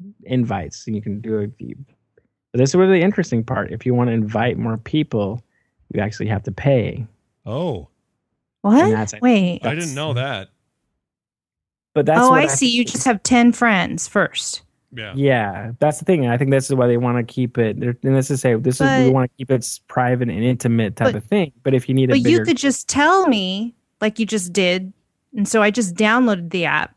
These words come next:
Speaker 3: so you don't have to spend the invite on me because you just told me to,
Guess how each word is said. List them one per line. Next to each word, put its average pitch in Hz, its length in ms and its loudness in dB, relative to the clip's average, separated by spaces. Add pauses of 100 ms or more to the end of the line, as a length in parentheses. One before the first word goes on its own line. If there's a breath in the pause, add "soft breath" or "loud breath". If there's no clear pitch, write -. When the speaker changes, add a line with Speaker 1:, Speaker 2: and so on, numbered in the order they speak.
Speaker 3:
so - 140 -8
you 214 60 -2
don't 220 120 2
have 214 100 -2
to 190 80 -10
spend 208 420 -4
the 185 120 -6
invite 180 320 -2
on 165 180 -6
me 196 340 -8
because 185 180 -6
you 180 60 -8
just 185 200 -10
told 190 220 -4
me 185 80 -2
to, 170 120 -2